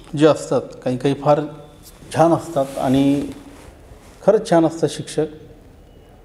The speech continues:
त्यांना माहीत असतं की लहान मुलांना कशा पद्धतीने हँडल करायचं, कशा पद्धतीने त्यांना treat करायचं, कशा पद्धतीने त्यांना शिकवायचं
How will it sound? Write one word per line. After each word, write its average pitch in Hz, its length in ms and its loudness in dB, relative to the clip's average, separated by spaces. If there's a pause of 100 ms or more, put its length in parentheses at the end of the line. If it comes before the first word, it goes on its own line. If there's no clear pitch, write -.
(520)
त्यांना 151 220 4
माहीत 165 220 2
असतं 156 260 0
की 143 140 0
लहान 131 180 0
मुलांना 139 340 0
कशा 143 260 2
पद्धतीने 139 480 0
हँडल 127 320 2
करायचं, 120 480 2 (400)
कशा 139 180 0
पद्धतीने 127 760 -2 (680)
त्यांना 131 200 0
treat - 320 -2
करायचं, 120 500 2 (500)
कशा 131 180 0
पद्धतीने 131 500 0
त्यांना 135 280 2
शिकवायचं 131 560 2